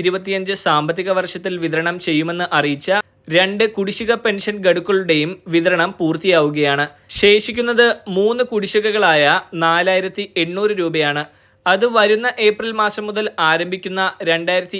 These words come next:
ഇരുപത്തിയഞ്ച് ഇരുപത്തിയാറ് സാമ്പത്തിക വർഷത്തിൽ വിതരണം ചെയ്ത് തീർക്കുന്നതായിരിക്കും. ഈ ജനുവരി മാസത്തിൽ കുടിശ്ശിക പെൻഷനിൽ ഒരു ഗഡുവായ ആയിരത്തി അറുന്നൂറ് രൂപയും തനത് മാസത്തെ ആയിരത്തി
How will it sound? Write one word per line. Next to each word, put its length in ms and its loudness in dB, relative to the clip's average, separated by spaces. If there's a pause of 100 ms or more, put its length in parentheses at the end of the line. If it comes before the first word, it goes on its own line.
(120)
ഇരുപത്തിയഞ്ച് 560 -6 (120)
ഇരുപത്തിയാറ് 640 -2
സാമ്പത്തിക 560 -2
വർഷത്തിൽ 340 -6 (120)
വിതരണം 400 -4
ചെയ്ത് 280 -2
തീർക്കുന്നതായിരിക്കും. 800 -2 (220)
ഈ 20 0 (140)
ജനുവരി 440 2
മാസത്തിൽ 480 -2
കുടിശ്ശിക 360 -4 (100)
പെൻഷനിൽ 400 -4 (160)
ഒരു 220 -2
ഗഡുവായ 460 2 (140)
ആയിരത്തി 380 0 (160)
അറുന്നൂറ് 400 -2
രൂപയും 340 -2 (300)
തനത് 340 0
മാസത്തെ 380 0 (240)
ആയിരത്തി 320 0